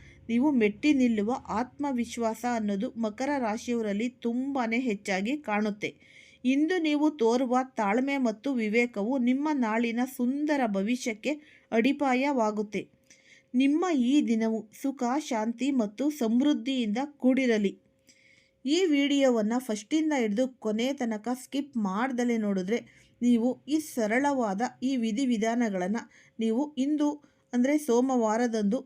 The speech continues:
ಈ ಮಾಡಿಕೊಂಡಿದ್ದೇ ಆಗಿದಲ್ಲಿ ನಿಮ್ಮ ಜೀವನದಲ್ಲಿ ಅಖಂಡ ಮಟ್ಟದ ರಾಜಯೋಗ,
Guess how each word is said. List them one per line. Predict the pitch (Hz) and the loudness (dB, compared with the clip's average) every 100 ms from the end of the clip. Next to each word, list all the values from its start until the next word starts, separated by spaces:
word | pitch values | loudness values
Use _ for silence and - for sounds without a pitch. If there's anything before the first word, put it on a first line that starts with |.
| _ | _
ಈ | 269 | -2
ಮಾಡಿಕೊಂಡಿದ್ದೇ | 269 185 208 262 247 233 220 220 185 262 - - | 0 2 0 0 0 0 0 -2 0 0 -2 -2
ಆಗಿದಲ್ಲಿ | 208 233 233 190 247 - | -4 -2 -2 -2 -2 0
ನಿಮ್ಮ | 262 285 285 | 0 0 -2
ಜೀವನದಲ್ಲಿ | 208 220 247 226 196 180 262 - | -2 -2 0 0 0 0 -2 -4
ಅಖಂಡ | 208 208 247 269 269 | -8 -2 -2 0 0
ಮಟ್ಟದ | 240 202 214 220 | 0 -2 -6 -4
ರಾಜಯೋಗ, | 214 190 208 247 233 190 | -4 -2 0 2 2 -2